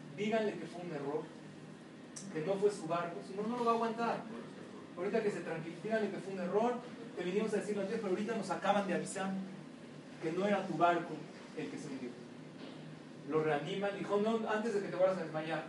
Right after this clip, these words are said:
no te decimos que nos acabamos de enterar que no fue tu barco el que se hundió". Entonces empieza a respirar, "Gracias, me aliviaron". A los pocos minutos llega un mensajero de donde está la marina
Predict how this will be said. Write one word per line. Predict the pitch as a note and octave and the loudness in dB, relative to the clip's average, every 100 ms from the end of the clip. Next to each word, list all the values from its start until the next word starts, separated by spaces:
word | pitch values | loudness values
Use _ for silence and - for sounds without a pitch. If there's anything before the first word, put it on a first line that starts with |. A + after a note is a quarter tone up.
| - | -8
no | D3+ - | -10 -6
te | D#3+ | -6
decimos | B2+ D#3 C3 - - - - - - - - - - - | -6 -6 -8 -10 -14 -12 -10 -10 -12 -14 -14 -14 -14 -8
que | F3 E3 - - - - D#3 | -6 -6 -8 -14 -14 -12 -10
nos | D#3 | -8
acabamos | - F3+ F#3 F#3+ | -4 -2 -2 -2
de | F3+ | -6
enterar | E3+ E3+ E3 | -4 -4 -4
que | E3 | -6
no | E3 | -6
fue | E3 F3+ | -6 -6
tu | D3+ | -2
barco | D#3 D#3 D3+ - - - C#3 | 0 0 -2 -10 -12 -8 -8
el | |
que | B2 C3+ | -6 -6
se | C#3+ | -8
hundió". | C#3 C#3 - - - - - - - - - - - | -8 -8 -10 -14 -14 -14 -14 -14 -14 -14 -14 -14 -14
Entonces | D#3 G3+ G3 | -10 -6 -4
empieza | G3 F3+ | -2 -2
a | G3 | -4
respirar, | E3+ F#3 F#3 E3+ | -4 -4 -4 0
"Gracias, | F#3+ G3+ G3 F#3 - - - - | 0 0 -2 -6 -10 -14 -16 -12
me | D#3+ | -8
aliviaron". | D#3+ D#3+ E3+ F#3 G3 F#3 - - - | -6 -4 0 2 2 -2 -8 -12 -6
A | E3 | -2
los | E3+ | -2
pocos | E3 G#3 G#3 G3+ E3 | 0 4 6 4 -2
minutos | E3 F#3+ F#3+ F#3+ - - - | -2 -2 0 -2 -2 -8 -2
llega | D#3+ G3+ G#3 | 6 10 10
un | G#3 G#3+ | 8 6
mensajero | G#3 F#3+ F3 D#3+ D3 F3 F#3 E3+ D#3+ - - - - - - - | 2 2 2 -2 0 2 2 2 -2 -10 -16 -16 -16 -16 -14 -2
de | D3+ D#3+ D3+ - - - - D3+ | 4 6 4 -4 -14 -14 -12 -4
donde | D#3 D#3 | -4 -2
está | D#3 F3+ | 4 6
la | F#3 | 6
marina | D#3+ D#3+ G#3 G3 - | 6 6 6 6 4